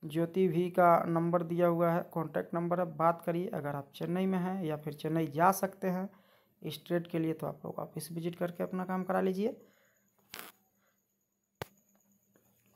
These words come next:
अगला डिमांड है कुवैत का, इनको चाहिए, शॉर्टलिस्टिंग चालू है। मेटल मैन्युफैक्चरिंग कंपनी है,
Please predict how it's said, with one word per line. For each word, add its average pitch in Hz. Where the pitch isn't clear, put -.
अगला 196
डिमांड 196
है 196
कुवैत 185
का, 208
इनको 196
चाहिए, 185
शॉर्टलिस्टिंग 170
चालू 190
है। 214
मेटल 185
मैन्युफैक्चरिंग 180
कंपनी 180
है, 208